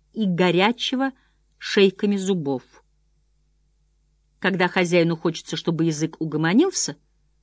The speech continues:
тот поднимается, отправляется в путь вкрадчивыми толчками, легкими нажиманиями норовит в конец расшатать именно этот,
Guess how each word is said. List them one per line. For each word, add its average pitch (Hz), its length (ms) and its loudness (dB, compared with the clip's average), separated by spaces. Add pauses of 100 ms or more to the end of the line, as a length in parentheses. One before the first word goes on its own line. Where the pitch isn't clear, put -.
(320)
тот 170 180 -2
поднимается, 175 800 2 (880)
отправляется 190 640 2
в - 100 -8
путь 175 280 -4
вкрадчивыми 151 840 -2
толчками, 240 840 -2 (400)
легкими 214 480 4
нажиманиями 180 720 4
норовит 165 380 0
в - 60 -20
конец 165 460 -2
расшатать 190 840 0
именно 220 460 2 (120)
этот, 156 420 -6